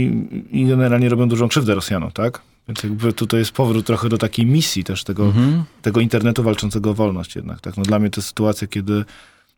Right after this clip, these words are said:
Speaker 1: kiedy na oficjalnych stronach, e, i w telewizji w ogóle rosyjskiej zaczął lecieć przekaz z Europy.
Speaker 2: Tak.
Speaker 1: No, niesamowite w ogóle to było.
Speaker 2: Niesamowita sprawa, y, niesamowita, niesamowite to kiedyś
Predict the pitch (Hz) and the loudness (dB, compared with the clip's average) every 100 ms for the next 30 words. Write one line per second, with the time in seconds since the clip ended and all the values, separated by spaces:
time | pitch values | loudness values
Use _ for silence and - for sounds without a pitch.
0 | _ - - 101 101 101 104 101 107 - | _ -10 -6 -2 0 2 2 0 -4 -2
1 | 107 104 - - 107 104 104 101 - 107 | 2 0 -2 -2 2 2 2 0 -2 -4
2 | 98 101 107 - 110 117 123 107 107 107 | -2 -2 -2 0 2 2 2 2 2 2
3 | 107 101 - 107 110 104 101 104 98 101 | 2 0 -2 -4 -2 -4 -2 -4 -4 -6
4 | - 110 107 101 - 110 98 95 95 107 | -4 -4 -2 -4 -2 -2 0 0 -2 0
5 | 117 107 131 - 67 67 - _ - 101 | 0 0 -2 -4 -4 -6 -14 _ -6 -2
6 | 113 107 127 131 95 87 92 - - - | -2 0 -2 -2 -6 -8 -10 -12 -12 -14
7 | - 101 120 123 135 123 104 120 127 143 | -4 0 2 4 4 2 0 0 2 2
8 | 143 127 113 113 110 107 104 107 107 117 | 2 0 2 2 2 2 2 0 2 0
9 | 110 107 104 101 101 98 101 107 107 104 | 2 2 2 2 2 2 2 2 2 0
10 | 107 101 113 107 101 | 0 2 2 2 0